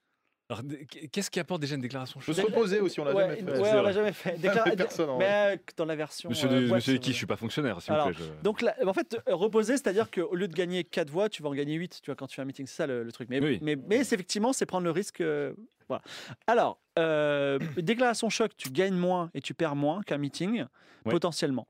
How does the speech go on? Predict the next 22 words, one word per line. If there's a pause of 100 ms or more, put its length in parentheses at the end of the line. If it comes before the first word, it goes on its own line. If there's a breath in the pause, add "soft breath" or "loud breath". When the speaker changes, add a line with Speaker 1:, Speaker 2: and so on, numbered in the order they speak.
Speaker 3:
Mais
tu
vois,
tu
prends
moins
de
risques.
Speaker 1:
Je
vais
faire
une
déclaration
choc. (520 loud breath)
Euh,
est-ce
que,
mais
alors,
du
coup,
euh,